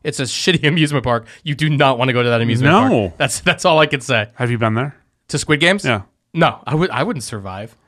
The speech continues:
Speaker 1: You think I'm surviving a battle royale?
Speaker 2: I
Speaker 1: Look at
Speaker 2: don't,
Speaker 1: me.
Speaker 2: I don't, I don't know. You're scrappy.
Speaker 1: And I have good aim with a firearm.
Speaker 2: Okay.
Speaker 1: Okay. I'm not, I'm not nimble necessarily.
Speaker 2: No.
Speaker 1: Right? So,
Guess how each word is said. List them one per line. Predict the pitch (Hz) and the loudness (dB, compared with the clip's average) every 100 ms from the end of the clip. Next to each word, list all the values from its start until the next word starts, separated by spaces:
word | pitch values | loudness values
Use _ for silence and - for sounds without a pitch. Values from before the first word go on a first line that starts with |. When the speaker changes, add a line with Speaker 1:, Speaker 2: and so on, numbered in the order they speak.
| _ - | _ -4
Speaker 1:
You | 190 | 0
think | 349 277 | 0 2
I'm | 226 269 | 2 2
surviving | 254 233 233 240 | 4 4 4 4
a | 196 | 4
battle | 165 185 190 | 4 4 6
royale? | 185 180 175 185 180 | 6 6 4 2 2
Speaker 2:
I | 185 | 2
Speaker 1:
Look | 175 | 2
at | |
Speaker 2:
don't, | 240 | 2
Speaker 1:
me. | 208 - | -2 -8
Speaker 2:
I | 120 | -6
don't, | 202 269 | -6 -8
I | 113 110 - | -12 -12 -6
don't | 117 147 | -4 -2
know. | 196 | -2
You're | 165 | -2
scrappy. | 127 - 123 170 127 - | -2 -2 -2 -2 -4 -6
Speaker 1:
And | 151 156 | -2 0
I | |
have | 151 135 | 0 0
good | 170 180 | 2 4
aim | 175 | 2
with | 151 | 0
a | |
firearm. | - 143 120 107 - - - | 0 0 0 -2 -6 -10 -10
Speaker 2:
Okay. | 160 139 185 | -6 -6 -6
Speaker 1:
Okay. | 120 117 113 113 _ _ _ _ _ _ _ _ | -8 -6 -8 -10 _ _ _ _ _ _ _ _
I'm | 160 202 | 0 2
not, | 262 277 277 - - - _ _ _ _ _ _ _ _ _ _ _ _ | 4 4 0 -6 -12 -16 _ _ _ _ _ _ _ _ _ _ _ _
I'm | 127 165 | -6 -2
not | 208 | -2
nimble | 135 139 135 151 180 139 131 | 0 0 2 2 4 4 4
necessarily. | 123 117 120 - 117 113 110 117 143 | 0 -2 -4 0 2 2 0 -4 -4
Speaker 2:
No. | 123 117 110 117 | -4 -4 -4 -4
Speaker 1:
Right? | 127 127 127 | 0 0 -2
So, | - | -2